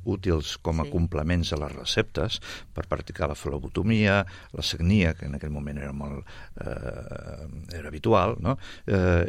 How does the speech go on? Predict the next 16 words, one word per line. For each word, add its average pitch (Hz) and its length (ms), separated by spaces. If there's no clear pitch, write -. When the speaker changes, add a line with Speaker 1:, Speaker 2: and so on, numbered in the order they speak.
Speaker 1:
i, 101 420
eh, 80 880
altres, 90 560
altres 92 340
qüestions 87 360
relacionades, 78 800
no?, 147 120
amb 80 200
la, 78 140
amb - 240
l'aplicació 85 560
de 80 280
medicaments. 76 640
Però, 101 420
mm, 87 520
no 87 160